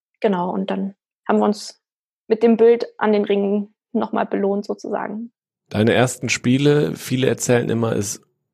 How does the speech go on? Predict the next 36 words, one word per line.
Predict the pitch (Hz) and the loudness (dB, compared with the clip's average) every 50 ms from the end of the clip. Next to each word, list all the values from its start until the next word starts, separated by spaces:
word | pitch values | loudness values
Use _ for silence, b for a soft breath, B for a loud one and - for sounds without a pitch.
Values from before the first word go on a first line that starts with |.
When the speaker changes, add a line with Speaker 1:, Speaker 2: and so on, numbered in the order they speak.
| _ _ | _ _
Speaker 2:
sehr, | - 104 98 92 95 101 101 101 104 101 | -6 -6 -4 -2 2 4 6 6 6 6
sehr | 95 98 98 95 - | 4 4 2 2 0
viele | - - 104 92 95 92 90 | 0 -2 0 2 2 2 2
Eindrücke, | 85 95 98 92 98 101 104 - - 104 | 2 0 0 0 0 0 0 0 -2 -4
die | 95 95 | -2 0
da | 92 104 104 | 0 2 2
auf | 101 101 - - | 2 2 0 -2
einen | - 98 98 98 95 92 95 - _ | -2 0 0 0 -2 -4 -8 -12 _
prasseln, | - - 110 107 - - 135 123 110 | -4 -2 -2 0 0 0 0 0 0
dass | 98 92 - 92 | 0 0 0 -2
auch | 85 - - | -2 -2 -2
manchmal | 95 95 95 95 - - 98 92 90 95 | 0 0 0 0 -2 -2 -2 0 0 2
gar, | 92 95 90 87 90 90 | 2 2 2 2 0 -2
gar | - - - 98 92 | -4 -2 0 0 2
nicht | 92 92 - - | 2 0 -2 0
möglich | 95 98 113 107 - 104 101 | 0 0 0 0 0 -2 -2
ist, | 95 92 104 - - - | 0 -2 -2 -2 -4 -2
sich | 98 92 95 - - - _ _ _ _ | -2 -2 -2 -4 -8 -16 _ _ _ _
auf | - 110 - | -12 -8 -4
den | - 98 87 | 0 2 2
Wettkampf | 101 95 - - 135 123 - - | 2 2 2 0 0 0 0 0
unbedingt | 113 120 117 123 117 127 131 131 - - | 0 2 2 2 4 2 2 2 0 -4
zu | - 113 | -6 -4
fokussieren. | - - - - - 110 - - 120 123 143 156 180 - | -2 -2 -2 0 -2 -4 -2 0 2 2 2 2 2 2
Also | - 143 - 113 104 - - B B B B B B B | 0 0 2 2 0 0 -2 B B B B B B B
ich | - 104 | 0 0
hatte, | 101 - 101 - | 0 0 2 2
äh, | 101 98 95 95 92 B B B B B B B | 4 4 4 4 2 B B B B B B B
Martin | B - 98 101 107 104 107 110 101 | B 0 2 2 2 2 0 -2 0
Keimer, | - 104 104 117 131 143 139 | 2 2 2 4 4 2 4
der | - 110 104 | 4 2 2
Golfer | - 104 101 113 123 - - 139 139 | 4 4 4 4 2 2 2 0 0
bei | - - - 120 | 0 2 2 2
uns | 120 127 127 - - | 2 2 0 -4 -4
im | 117 117 | -4 -2
Podcast. | - 120 123 - - - 127 131 139 135 - - - | -2 -2 -4 -2 0 0 2 2 0 0 -4 -10 -14